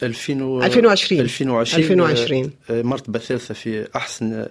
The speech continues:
Speaker 1: إكلير شوكولا في،
Speaker 2: إيل دو فرانس.
Speaker 1: في باريس وإيل دو فرانس.
Speaker 2: آه. والإكلير والشوكولا، يعني أنا نحب أوي ال-، ال-، ال-، الحلويات دي، آه، جميلة. هي برضو عايزة تقنيات وعايزة دقة وعايزة،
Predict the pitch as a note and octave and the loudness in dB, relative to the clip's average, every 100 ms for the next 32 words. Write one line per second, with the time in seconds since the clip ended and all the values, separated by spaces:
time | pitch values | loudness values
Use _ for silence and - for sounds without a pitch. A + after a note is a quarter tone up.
0 | B2 - A#2 A2+ G#2 G2+ G#2 - - A2+ | -8 -6 -4 -4 -4 -6 -6 -8 -8 -6
1 | B2 A#2+ A2+ A2 G#2 G#2 - A#3 F#3 F3 | -6 -6 -8 -6 -6 -6 0 2 4 0
2 | - A#2 A#2+ - G2+ G#2+ A#2 A#2 A#2+ - | -2 -6 -4 -6 -4 -2 -2 -4 -6 -6
3 | A2 G2 - E2 E2 - - D3+ C3+ - | -6 -8 -12 -16 -16 -10 -4 -2 -2 -8
4 | _ _ - F3+ G3 F#3 F3 A3+ G3+ E3+ | _ _ 0 4 4 4 2 2 2 0
5 | - - F3 F#3 F#3+ E3+ F3 F#3 F#3+ E3+ | -2 -2 0 2 0 0 0 0 0 0
6 | E3 F#3+ E3 - E3+ D3+ C#3+ D#3+ - D#2+ | -2 -4 -2 0 2 2 0 -2 -4 -4
7 | - E3 E3 E3 D#3+ D#3+ D#3+ D#3+ F3 E3 | -4 -2 -2 -2 -4 -2 -2 0 0 2
8 | D#3+ F3 F#3 F3 D3 F3+ G3+ G#3+ - E3 | 4 4 4 2 0 2 2 2 -2 0
9 | D3+ D3+ E3 E3 G3+ A3+ A#3+ B3 B3+ A#3 | 0 2 2 4 4 4 4 4 4 4
10 | G#3 B3+ G#3+ G3+ A3 G3+ G#3 G3+ F#3+ - | 4 4 4 4 4 4 4 2 0 2
11 | E3+ F3+ F3+ F3 E3+ E3+ E3+ E3 F3+ F3 | 4 6 6 6 4 2 0 2 2 2
12 | D#3+ D#3+ - _ - D3+ D3 D3 F3+ E3+ | 2 0 -2 _ 0 2 4 4 2 0